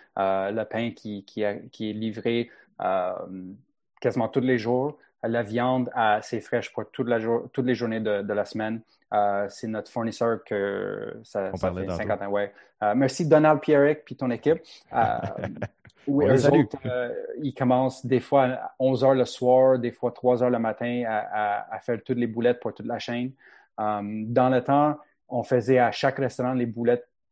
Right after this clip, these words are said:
Speaker 1: euh, chaque restaurant les boulettes eux-mêmes. Euh, mais là, avec, avec toutes les choses, on a, on a décidé d'aller un peu plus, euh, euh, fier-, fierté dans la qualité de notre bouffe à nous autres. Euh, notre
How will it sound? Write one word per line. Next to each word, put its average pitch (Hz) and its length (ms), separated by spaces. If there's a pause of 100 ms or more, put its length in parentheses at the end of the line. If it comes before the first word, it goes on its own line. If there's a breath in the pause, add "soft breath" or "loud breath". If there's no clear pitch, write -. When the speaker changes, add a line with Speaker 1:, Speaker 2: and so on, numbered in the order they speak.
(140)
Speaker 1:
euh, 104 240
chaque 147 220
restaurant 131 320
les 117 100
boulettes 113 420
eux-mêmes. 120 360 (400 soft breath)
Euh, 113 480
mais 123 300
là, 127 240 (120)
avec, 113 640
avec 151 280
toutes 185 100
les 165 80
choses, 160 220
on 135 80
a, 131 140
on 131 100
a 123 80
décidé 131 500
d'aller 123 260
un 113 200
peu 139 120
plus, - 600 (140)
euh, 101 260 (720)
euh, 104 220 (680)
fier-, 147 340
fierté 151 400
dans 143 120
la 127 100
qualité 131 360
de 127 100
notre 120 320
bouffe 139 300
à 135 60
nous 120 240
autres. 160 240 (340 soft breath)
Euh, 113 240 (120)
notre 135 380